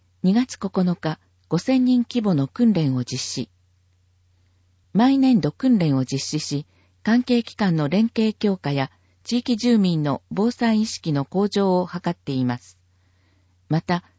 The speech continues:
訓練での教訓を踏まえて、避難計画の見直しも行っています。写真、写真の説明。防災訓練の模様の写真です。帽子、マスク、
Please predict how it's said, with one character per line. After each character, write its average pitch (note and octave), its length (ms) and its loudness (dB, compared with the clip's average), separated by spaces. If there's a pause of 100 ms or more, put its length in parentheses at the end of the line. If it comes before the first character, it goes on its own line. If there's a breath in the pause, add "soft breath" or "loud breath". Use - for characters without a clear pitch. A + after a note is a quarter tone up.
(120)
訓 C#4 220 0
練 A3 180 6
で E3+ 140 2
の D3 140 0
教 A3 220 0
訓 G#3 260 0
を F#3+ 80 0
踏 F#3+ 120 -4
ま F#3 140 2
え D#3+ 80 -2
て、 C#3 240 -6 (340)
避 F#3+ 140 -2
難 A#3+ 200 4
計 A3+ 240 0
画 E3 240 -6
の D3 140 0
見 D#3 140 2
直 G#3+ 180 2
し - 160 -4
も F3+ 140 2
行 - 220 -4
っ D3 140 -2
て - 140 -10
い C3+ 140 -4
ま B2+ 120 -4
す。 - 240 -20 (1700)
写 D#3 120 -6
真、 E3 340 -4 (560)
写 - 160 -8
真 A3+ 240 0
の A3 80 2
説 F3+ 300 -6
明。 D3 300 -4 (840)
防 G#3+ 160 -2
災 C4 240 -4
訓 A#3+ 260 -2
練 D#3+ 220 -2
の C#3+ 100 -2
模 D3 180 -2
様 F#3 200 0
の F3 140 -2
写 D3 160 -10
真 D#3 260 -6
で C#3 140 -8
す。 - 200 -20 (680)
帽 A3+ 220 0
子、 A3 280 -4 (140)
マ A3 160 2
ス - 120 -18
ク、 - 200 -6